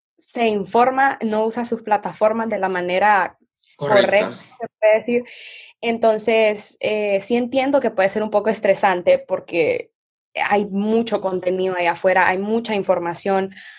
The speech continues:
Speaker 1: hay un montón de puntos de vista de, o sea, algunos puedes estar de acuerdo, otros no, y es bien difícil take a stand cuando son temas tan controversiales como este,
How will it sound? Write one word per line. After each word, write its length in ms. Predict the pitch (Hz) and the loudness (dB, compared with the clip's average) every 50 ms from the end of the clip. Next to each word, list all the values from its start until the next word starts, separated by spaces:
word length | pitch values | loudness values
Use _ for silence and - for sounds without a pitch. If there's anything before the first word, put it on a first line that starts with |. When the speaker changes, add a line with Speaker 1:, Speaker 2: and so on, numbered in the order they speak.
| - | -4
Speaker 1:
hay 480 | - 208 202 202 202 208 202 - _ _ _ _ | 0 2 2 4 2 0 -4 -6 _ _ _ _
un 200 | - 247 247 262 | -2 -2 0 0
montón 540 | 269 254 233 233 208 - 214 233 226 247 254 | 2 2 2 2 0 2 2 2 2 2 2
de 120 | 247 247 247 | 0 -2 -2
puntos 280 | - 233 233 247 233 214 | -2 -4 -2 -2 0 0
de 120 | 214 196 | -2 -2
vista 600 | 202 226 262 247 - - - 202 196 214 233 240 - - - _ _ _ _ _ | -2 -4 -4 -6 -6 -2 2 2 2 2 0 -2 -10 -20 -20 _ _ _ _ _
de, 680 | - 196 185 190 220 208 208 202 196 196 180 - - _ _ _ _ _ _ _ - - - | -20 -10 -4 0 2 2 2 4 4 4 2 2 -2 _ _ _ _ _ _ _ -20 -8 -4
o 120 | - 226 226 | -2 -2 0
sea, 400 | - 226 202 170 143 - - - | 2 4 4 4 4 2 0 -2
algunos 380 | - 196 190 185 185 190 190 196 | -2 -2 0 0 -2 -4 -4 -4
puedes 180 | 185 185 190 | -4 -4 -4
estar 180 | 190 - 190 175 | -4 -4 -2 -2
de 60 | 165 | -2
acuerdo, 580 | 165 - 202 202 196 190 180 175 175 170 - - | 0 2 2 2 2 2 2 2 2 0 0 0
otros 360 | 190 190 180 - 185 160 147 170 | 0 0 2 0 -4 -8 -6 -4
no, 420 | 185 190 190 185 185 185 - _ _ | -2 0 0 0 0 -2 -4 _ _
y 160 | - 196 196 | -8 -6 -6
es 60 | 180 | -4
bien 180 | 170 202 196 214 | -2 -2 -2 0
difícil 600 | 233 233 - - 240 240 - - 226 214 214 - | -2 -4 -4 -6 -8 -6 -6 -6 -6 -6 -8 -10
take 320 | - - - 240 240 233 - | -10 -4 -2 -2 -2 -2 -2
a 60 | 180 190 | -4 -4
stand 800 | - - - - - _ - 202 202 208 226 233 247 262 240 - - - - - _ - - - - - _ - | -4 -6 -12 -16 -10 _ 0 0 2 2 2 0 -2 -2 -6 -8 -12 -16 -18 -20 _ -20 -20 -20 -20 -20 _ -4
cuando 260 | - 214 208 202 196 | -2 0 0 0 0
son 540 | 196 - 214 220 233 240 240 226 214 190 - - _ _ _ _ | 2 2 2 4 4 4 2 0 -2 -4 -6 -10 _ _ _ _
temas 300 | - 233 240 247 247 - | -2 0 2 0 0 2
tan 140 | 254 247 254 | 0 0 2
controversiales 680 | 269 269 240 240 208 196 185 180 214 214 220 247 240 | 2 0 2 2 2 2 2 2 0 0 0 0 -2
como 260 | - 233 208 180 185 | -4 -4 -4 -4 -2
este, 540 | 202 240 254 240 - - - 214 262 269 - | -2 -2 -2 -4 -6 -8 -6 -6 -6 -8 -12